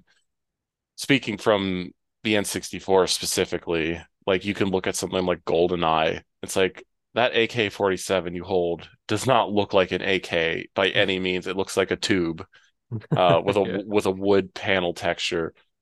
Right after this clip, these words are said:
Speaker 1: However,
Speaker 2: Right.
Speaker 1: it's still, it, like, even today, like, it still feels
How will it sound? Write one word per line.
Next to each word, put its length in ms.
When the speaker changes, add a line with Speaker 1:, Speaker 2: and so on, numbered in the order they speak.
Speaker 1:
However, 680
Speaker 2:
Right. 80
Speaker 1:
it's 120
still, 580
it, 240
like, 220
even 280
today, 680
like, 200
it 100
still 300
feels 880